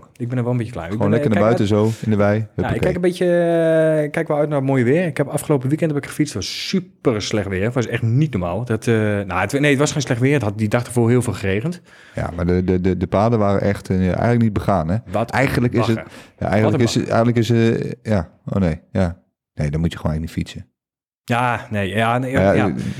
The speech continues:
Speaker 2: Weet je, ik dacht, eh, ik had al een tijdje niet meer gefietst. Ik ben trouwens, eh, eh, begonnen ook weer met hardlopen.
Speaker 1: <laughs> Ja, dus je zal wel een reden hebben dat je aan het hardlopen bent.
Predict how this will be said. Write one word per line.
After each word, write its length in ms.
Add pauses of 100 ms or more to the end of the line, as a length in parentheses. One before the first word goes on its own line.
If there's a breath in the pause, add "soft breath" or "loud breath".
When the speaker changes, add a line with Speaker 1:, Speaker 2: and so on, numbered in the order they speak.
(140)
Speaker 2:
Weet 120
je, 80
ik 120
dacht, 220
eh, 520
ik 80
had 80
al 60
een 60
tijdje 180
niet 100
meer 100
gefietst. 220
Ik 100
ben 80
trouwens, 360
eh, 760
eh, 60 (640)
begonnen 240
ook 60
weer 120
met 100
hardlopen. 440 (540)
Speaker 1:
<laughs> 720
Ja, 340 (100)
dus 260 (100)
je 120
zal 260
wel 100
een 60
reden 240
hebben 200
dat 120
je 80
aan 60
het 80
hardlopen 360
bent. 260